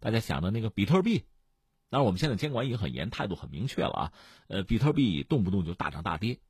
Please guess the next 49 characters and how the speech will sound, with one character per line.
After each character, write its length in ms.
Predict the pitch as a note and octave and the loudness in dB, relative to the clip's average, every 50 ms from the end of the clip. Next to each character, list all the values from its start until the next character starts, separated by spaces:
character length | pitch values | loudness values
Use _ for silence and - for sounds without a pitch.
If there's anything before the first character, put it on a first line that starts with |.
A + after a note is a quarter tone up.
| _ - | _ -8
在 100 | - F#2+ | -8 -6
全 240 | - - - D#3+ | -4 0 2 2
球 160 | F3 B2 G#2+ A2 | 2 2 2 2
范 220 | A#2+ A#2+ G#2 F2 | 2 2 2 2
围 100 | F2+ F#2+ | 2 0
内 120 | F2+ D#2 | 0 0
就 100 | D#2 E2 | -2 -2
是 80 | D2 C#2+ | -6 -4
这 100 | - D#2+ | -6 -6
样， 140 | C#2+ - - | -8 -8 -10
这 80 | - F#2+ | -12 -12
是 140 | - - C#2+ | -12 -10 -12
一 80 | D2 | -12
个 180 | - - G#2+ - | -4 -2 -2 -2
啊。 200 | - - C3 - - - - - _ | -2 -4 -10 -14 -16 -20 -20 -20 _
然 180 | - G#2+ - F3 | -4 -2 0 2
后 220 | G3 E3+ D3+ C3+ | 2 4 2 2
前 240 | - - - B2 D#3 | 0 0 0 0 0
一 40 | F3 | 2
阵 120 | - E3+ | 0 0
儿 20 | C#3+ | -4
是 140 | - - - | -4 -6 -12
这 140 | - - - | -10 -10 -10
个 260 | - - G1+ - - | -10 -10 -10 -10 -8
Facebook， 440 | - - F3 E3 - - - - - - - - - _ _ _ _ _ - - | -2 -2 -2 -2 -2 -2 -4 -4 -4 -4 -20 -20 -20 _ _ _ _ _ -6 0
也 100 | G2 A2 | 0 4
就 80 | A2+ D#3+ | 4 4
是 80 | D3 | 2
扎 180 | C3 - F3 E3+ | 4 2 2 2
克 120 | - - | 2 0
伯 180 | - A#2 C#3 D3 | 2 2 2 2
格 120 | C3+ C3 | 2 0
他 100 | A#2+ C3 | -2 -2
们 100 | C3+ C#3 | -4 -4
要 60 | A#2 | -6
搞 180 | F2+ - B1+ B1+ | -6 -6 -6 -4
什 80 | D#2 F#2 | -2 -2
么 60 | A2 | -2
天 320 | A#2 - - G3 G3 G3 | -2 4 6 8 10 10
秤 200 | F3+ F#3 F#3 D#3+ | 10 8 8 6
币， 200 | E3 A3 G3+ - _ _ _ _ _ _ - | 2 0 -2 -4 _ _ _ _ _ _ 0
当 80 | E3+ | 0
然 100 | G3 F#3+ | 0 0
他 240 | - - - A3 A#3 | 0 -2 0 2 4
那 220 | A3+ A3+ G#3+ D#3 | 4 4 4 4
个 120 | A2+ G2 F2 | 2 0 -2
是 200 | - - - A#2 | -2 -2 -2 0
要 160 | A2 F#2+ E2 | 0 0 0
和 600 | D2 - - D#2+ E2 E2+ E2 D#2 C#2+ C#2 C#2 C#2+ | -2 -4 -4 -2 -2 0 -2 -2 -2 -4 -6 -8